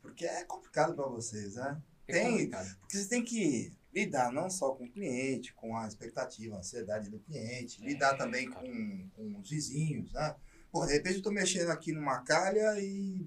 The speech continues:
Speaker 1: deu, deu errado. E começou a
Speaker 3: Puta.
Speaker 1: vazar água no, no
Speaker 2: É.
Speaker 1: vizinho.
Speaker 2: Só que, geralmente, é, quando eu começo uma construção, assim, uma obra, alguma coisa, eu gosto de já fazer amizade com os vizinhos,
Speaker 3: Bom,
Speaker 2: entendeu?
Speaker 3: bom relacionamento,
Speaker 2: Porque,
Speaker 3: né?
Speaker 2: é, você tem que ter um bom relacionamento, entendeu?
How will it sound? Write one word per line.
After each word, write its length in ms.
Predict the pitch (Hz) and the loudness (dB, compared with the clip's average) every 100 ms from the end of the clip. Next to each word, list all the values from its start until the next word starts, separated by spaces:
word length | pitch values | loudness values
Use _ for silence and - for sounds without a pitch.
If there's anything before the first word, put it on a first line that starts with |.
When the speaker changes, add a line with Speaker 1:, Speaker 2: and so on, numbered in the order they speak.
| 117 | -2
Speaker 1:
deu, 360 | 151 180 208 175 | 4 4 4 0
deu 340 | 165 175 202 | 0 0 0
errado. 560 | - 214 185 165 - - - - | 0 4 4 4 0 -8 -20 -14
E 300 | - 185 190 | -8 -4 -4
começou 500 | - 196 180 - 170 | 0 4 4 4 4
a 20 | |
Speaker 3:
Puta. 100 | 208 | 6
Speaker 1:
vazar 300 | 175 143 160 170 | 6 6 4 2
água 180 | 170 170 | -4 -6
no, 140 | 175 | -8
no 140 | 170 175 | -4 0
Speaker 2:
É. 80 | 117 | 0
Speaker 1:
vizinho. 440 | - 151 147 113 - | 0 -2 -4 -6 -10
Speaker 2:
Só 220 | - 151 | -8 -4
que, 280 | 156 180 123 | 0 2 2
geralmente, 720 | 120 135 131 123 156 160 120 - | 4 6 8 8 4 -2 -8 -2
é, 380 | 117 110 104 - - - - | -2 -2 -4 2 2 4 2
quando 160 | - 151 | 2 4
eu 80 | 151 | 4
começo 340 | 123 113 117 | 6 4 4
uma 80 | 113 | -2
construção, 440 | 123 - - 113 | -4 -6 -6 -6
assim, 180 | 110 - | -6 -2
uma 140 | 117 104 | 0 0
obra, 260 | 101 110 | 0 -2
alguma 220 | 107 107 107 | -4 -4 -6
coisa, 460 | 107 131 127 113 - | -2 -2 0 -4 -6
eu 140 | 113 | -6
gosto 300 | 113 117 120 | -2 -2 -2
de 340 | 135 127 123 | -6 0 0
já 160 | 113 117 | 2 2
fazer 240 | 113 110 131 | 10 12 12
amizade 340 | 127 131 - | 10 6 4
com 80 | 147 | 2
os 60 | |
vizinhos, 360 | - 120 110 104 - - | -2 -4 -6 -10 -12 -18
Speaker 3:
Bom, 100 | - 107 | -12 -4
Speaker 2:
entendeu? 240 | 110 147 | 0 2
Speaker 3:
bom 160 | 95 95 | 0 -4
relacionamento, 500 | 101 95 - - 247 | -4 -4 -4 2 4
Speaker 2:
Porque, 180 | 202 151 | 6 6
Speaker 3:
né? 220 | 151 160 | 6 4
Speaker 2:
é, 40 | |
você 140 | - 156 | 2 0
tem 100 | 190 | 0
que 40 | |
ter 80 | 220 | 2
um 80 | 202 | 6
bom 120 | 202 | 6
relacionamento, 560 | 214 214 247 247 160 156 | 8 6 6 4 4 2
entendeu? 320 | 139 214 | 2 2